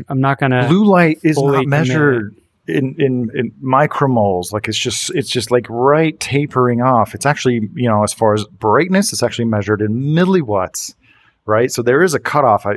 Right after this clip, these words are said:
Speaker 2: I don't exa-, don't know exactly where it's at, but there's a point where it's, it's, like, no longer lumens of red, green, yellow, or white light.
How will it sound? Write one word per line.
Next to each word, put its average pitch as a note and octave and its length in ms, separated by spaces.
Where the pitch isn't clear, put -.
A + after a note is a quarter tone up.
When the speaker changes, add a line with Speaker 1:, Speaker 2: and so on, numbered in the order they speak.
Speaker 2:
I - 40
don't C3+ 200
exa-, A2+ 420
don't A#2+ 180
know A#2 120
exactly A2 520
where G#2 180
it's - 120
at, B2+ 300
but A2 60
there's G#2+ 180
a F#2+ 40
point C#3+ 280
where G2+ 160
it's, - 160
it's, - 80
like, G2+ 160
no B2+ 180
longer D3+ 460
lumens A#2 560
of F2+ 180
red, G2 400
green, G2 400
yellow, G2+ 240
or F2+ 160
white F#2+ 280
light. G#2 360